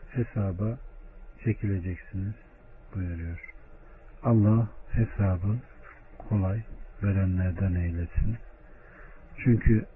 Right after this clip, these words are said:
Ademoğlunun öyle aldanmışlığı vardır ki, hem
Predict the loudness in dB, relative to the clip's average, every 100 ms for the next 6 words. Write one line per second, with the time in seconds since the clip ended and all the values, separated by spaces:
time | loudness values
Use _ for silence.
0 | 2 6 10 12 10 10 6 6 4 2
1 | -6 -20 -20 -20 -20 -20 -20 -20 -20 -20
2 | -20 -18 -18 -20 2 12 12 12 8 6
3 | 6 8 8 6 2 2 4 4 4 4
4 | 4 2 2 -4 -4 -6 -14 -20 -20 -20
5 | -20 -20 -18 -18 -18 -20 -20 -20 -20 -20
6 | -20 -20 -20 -20 -20 -20 -8 6 10 10